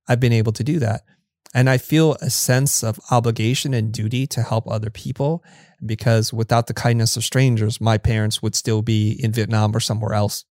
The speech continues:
today. And I, I carry this with me, whether it's right or wrong or whatever, I carry it. And my, my general idea here is I need to help others and share what it is that I've learned along my way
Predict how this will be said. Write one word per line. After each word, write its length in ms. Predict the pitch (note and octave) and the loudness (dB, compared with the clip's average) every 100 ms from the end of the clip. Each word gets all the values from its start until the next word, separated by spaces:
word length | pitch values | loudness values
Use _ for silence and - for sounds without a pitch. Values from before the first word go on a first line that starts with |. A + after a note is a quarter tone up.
| - | -8
today. 360 | G#2 G2 - _ _ _ _ _ - | -6 -6 -8 _ _ _ _ _ -2
And 100 | C3+ | -2
I, 180 | - | 0
I 20 | D3 | -2
carry 280 | - G3+ | 0 2
this 200 | F3+ A#2 | 2 2
with 180 | B2 B2 | 0 -4
me, 220 | A2+ G#2+ - - _ | -4 -6 -8 -18 _
whether 380 | C3+ D#3+ F3 D#3+ | 0 2 4 2
it's 140 | - | 2
right 160 | B2 A#2+ | 2 4
or 60 | |
wrong 260 | A#2 A2 A2+ | 6 6 4
or 60 | A2 | 4
whatever, 420 | A2 G#2+ A2 - _ | 4 4 0 -2 _
I 120 | - | -6
carry 340 | A2+ A#2+ A2 G#2+ | -2 2 2 0
it. 220 | - - - - - _ _ | -6 -12 -20 -20 -20 _ _
And 320 | C3+ B2 A2+ - - | 0 0 0 -8 -6
my, 300 | B2+ C3+ C3 E3 | 0 0 0 -4
my 160 | D#3 B2 | 0 2
general 540 | B2 C#3+ D3+ C#3 B2+ - - _ _ _ _ - | 2 2 4 4 2 -4 -20 _ _ _ _ -2
idea 360 | B2+ C3+ D#3+ D#3+ | 0 4 4 4
here 280 | A#2+ A2+ | 2 2
is 160 | A2+ A2+ - | 2 -2 -4
I 80 | - | -2
need 260 | A#2 B2+ C3 | 0 0 0
to 60 | |
help 200 | B2+ A#2+ - | 2 0 0
others 440 | A#2+ B2 D#3+ F3+ - _ - | 0 2 0 -2 -8 _ -6
and 320 | A2+ G#2+ - - _ _ | -4 -2 -4 -8 _ _
share 340 | - - D3 | -4 2 2
what 160 | C#3 B2 | 4 2
it 100 | A#2 | 2
is 180 | A2+ A2 | 2 0
that 100 | G#2 | 0
I've 240 | G#2+ G2+ - _ _ _ _ - | 0 -2 -8 _ _ _ _ 0
learned 360 | A#2+ B2 D#3 | 2 2 0
along 320 | F#3 A#2 A2 G#2+ | -2 0 0 0
my 100 | G#2+ | 0
way 400 | G#2 A2 C#3 | 0 0 -2